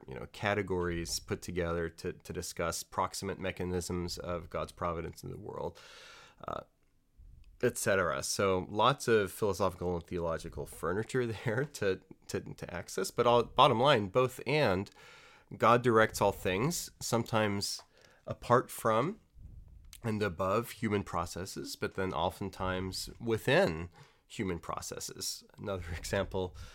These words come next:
I saw a C N N report. Franklin Graham was on C N N saying that people should take the vaccine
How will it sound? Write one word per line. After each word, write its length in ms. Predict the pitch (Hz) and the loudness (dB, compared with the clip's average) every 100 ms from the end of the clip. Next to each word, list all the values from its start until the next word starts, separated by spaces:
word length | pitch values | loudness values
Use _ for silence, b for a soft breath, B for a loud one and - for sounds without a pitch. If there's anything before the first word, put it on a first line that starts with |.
| B B | B B
I 60 | 107 | -4
saw 400 | - 107 107 101 | 4 8 8 6
a 60 | - | 0
C 220 | - 127 | -2 0
N 80 | 110 | 2
N 140 | 107 | 2
report. 420 | 110 110 - 104 - | 0 -2 -2 -2 0
Franklin 400 | - 135 135 120 | 2 4 6 6
Graham 520 | 117 143 131 110 131 | 10 10 10 8 4
was 440 | 127 117 110 104 - | 4 6 6 4 0
on 560 | 113 104 101 98 101 | 4 6 6 4 0
C 300 | - - 120 | -6 -4 0
N 140 | 104 110 | 2 4
N 380 | 127 101 117 - B B B - | 4 4 0 -4 B B B -10
saying 520 | - 107 104 98 98 | 0 4 6 6 4
that 320 | 95 95 - | 2 2 0
people 240 | - - 101 | -6 -4 -4
should 200 | - - | -4 0
take 240 | 113 117 | 0 2
the 80 | 120 | 0
vaccine 540 | 135 143 - 220 104 | 2 4 8 8 8